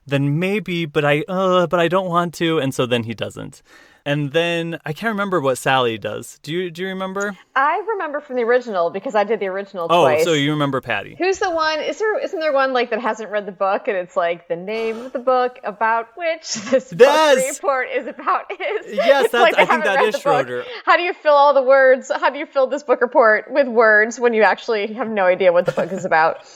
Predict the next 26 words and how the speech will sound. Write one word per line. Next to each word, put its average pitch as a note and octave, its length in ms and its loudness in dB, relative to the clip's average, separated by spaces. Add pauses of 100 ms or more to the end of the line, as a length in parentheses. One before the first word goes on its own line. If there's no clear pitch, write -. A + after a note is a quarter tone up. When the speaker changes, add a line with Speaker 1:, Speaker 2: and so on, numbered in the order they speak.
(100)
Speaker 1:
<laughs> - 240 -20
That's G#3+ 200 -2
exactly G3+ 480 0
right. G3 260 2
You're, D#3+ 320 -2
I E3 180 -6
totally F#3+ 340 -6
forgot E3 320 -2
about C3 220 -2
that. G#2+ 200 -4
So D#3 160 -4
Schro-, D#3 540 -6
Schroeder F3+ 400 -4
begins B2+ 920 -6 (440)
Speaker 2:
And A#3 120 0
then B3 120 2
Speaker 1:
just - 140 4
Speaker 2:
he A#3+ 40 -4
just - 100 -10
makes G#3+ 280 -2
stuff F#3+ 240 -2
up, G3+ 160 0
<laughs> - 40 -12
I E4+ 120 -6
think. - 180 -14 (400)
Speaker 1:
Right. E3 460 4